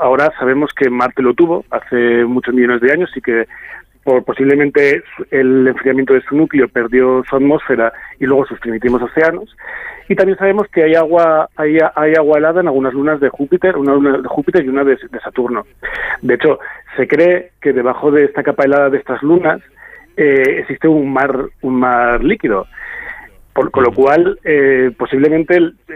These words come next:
sea algo mucho más, más frecuente de lo que creemos. Incluso el, lo, los cometas, eh, son, son masas heladas. Entonces, posiblemente en el universo el agua es algo más,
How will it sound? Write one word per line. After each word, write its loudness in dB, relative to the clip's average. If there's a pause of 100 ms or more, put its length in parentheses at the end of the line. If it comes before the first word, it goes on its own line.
(180)
sea 2
algo 4
mucho -2
más, 0
más -2
frecuente 0
de 4
lo 0
que -14
creemos. 0
Incluso 0
el, -2 (180)
lo, 2
los 0
cometas, 0 (100)
eh, -2 (160)
son, -4
son 0
masas -2
heladas. 0 (540)
Entonces, 0 (200)
posiblemente 2
en 0
el 2
universo 2 (280)
el 0
agua 2
es -8
algo 0
más, 0